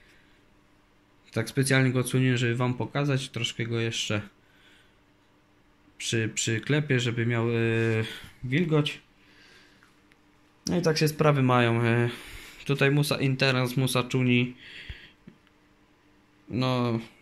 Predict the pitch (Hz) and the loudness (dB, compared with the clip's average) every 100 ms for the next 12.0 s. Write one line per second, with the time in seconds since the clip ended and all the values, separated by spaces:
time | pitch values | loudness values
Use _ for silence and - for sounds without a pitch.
0 | _ _ _ 156 151 185 - 143 139 - | _ _ _ -4 -2 -2 0 0 -2 -12
1 | - 123 113 107 101 101 - _ - - | -6 -2 0 0 0 -2 -8 _ -18 -16
2 | - - _ _ _ _ - - 131 143 | -16 -20 _ _ _ _ -18 -6 0 0
3 | 131 - 139 151 156 143 135 139 151 147 | 0 0 0 4 4 4 2 2 2 4
4 | 139 - 143 139 135 127 - 143 131 120 | 2 4 2 2 2 2 2 2 2 0
5 | 127 120 139 135 123 123 120 120 120 131 | -2 0 0 0 0 2 0 -2 0 0
6 | 131 135 151 - _ - - - - - | 2 0 0 -6 _ -20 -20 -20 -20 -20
7 | _ _ - 127 131 127 131 123 139 135 | _ _ -2 2 4 2 2 0 2 2
8 | 131 131 - - - _ - - - _ | 2 2 -2 -4 -14 _ -20 -20 -20 _
9 | _ - - - - - - _ _ _ | _ -20 -20 -20 -20 -18 -20 _ _ _
10 | _ - - 131 165 208 113 113 110 120 | _ -12 2 4 6 6 6 4 4 2
11 | 139 135 131 123 - 107 104 101 120 117 | 4 4 4 2 2 4 4 2 2 2